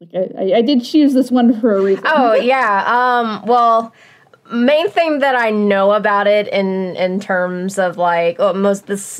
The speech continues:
Speaker 2: this is, of course, after the, the episode aired, but there was actually at one point, um, before So the Drama came out, or while it was in production, that Disney held a, a marathon for Kim Possible, and, uh,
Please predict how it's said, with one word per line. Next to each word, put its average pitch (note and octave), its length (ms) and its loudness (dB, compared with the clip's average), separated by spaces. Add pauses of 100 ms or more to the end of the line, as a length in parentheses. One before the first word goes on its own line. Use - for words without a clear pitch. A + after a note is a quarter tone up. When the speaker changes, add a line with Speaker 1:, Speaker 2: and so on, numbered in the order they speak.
Speaker 2:
this G3 120 -8
is, F#3+ 80 -8
of F#3 80 -8
course, F#3 200 -2
after E3+ 440 -2
the, E3 180 -2
the E3+ 100 0
episode F3 320 -2
aired, F3 260 0
but F3 160 -2
there G3+ 120 2
was G#3 120 0
actually A#3 300 -2
at G3+ 160 0
one G3 260 0
point, F#3 560 -2
um, F3+ 300 0
before F#3 720 0
So F#3+ 260 -2
the F#3 100 0
Drama F3+ 380 -2
came F3+ 300 -4
out, E3+ 240 -2
or E3+ 100 0
while F3 220 0
it F3 60 2
was F3 100 -4
in F3 100 -6
production, E3+ 720 -6 (300)
that F3 540 -2
Disney G3 340 -2
held F3+ 560 -2
a, F3 600 0
a F3 200 -2
marathon A3 720 -2
for G3 300 -2
Kim G3 180 -4
Possible, G#3 600 0
and, F#3+ 560 -2
uh, E3+ 420 0